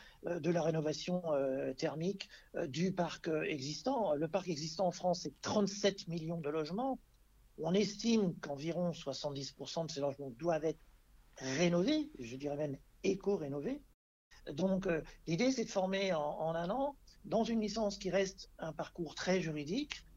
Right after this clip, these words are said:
parce que c'est, c'est une licence qui s'appuie sur une licence qui existe déjà depuis, euh, deux mille quatre, euh, qui est la licence professionnelle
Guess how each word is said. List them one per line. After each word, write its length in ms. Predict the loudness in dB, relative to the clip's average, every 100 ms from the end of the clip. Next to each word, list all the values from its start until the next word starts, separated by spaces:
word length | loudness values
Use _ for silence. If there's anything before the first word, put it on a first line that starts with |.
| -14
parce 180 | -12 -8
que 80 |
c'est, 300 | -6 -4 -4
c'est 220 | -6 -8 -6
une 80 | -6
licence 260 | -4 -4
qui 100 | -4
s'appuie 280 | -4 -4 -4
sur 100 | -4
une 80 | -4
licence 300 | -4 -6 -6
qui 100 | -4
existe 300 | -4 -4 -4
déjà 320 | -2 0 0
depuis, 360 | -2 -4 -6 -6
euh, 80 | -6
deux 80 | -6
mille 180 | -8 -6
quatre, 360 | -6 -6 -8
euh, 180 | -12 -12 -14
qui 220 | -10 -8
est 60 | -10
la 60 | -12
licence 300 | -12 -12 -12
professionnelle 560 | -10 -8 -6 -6 -6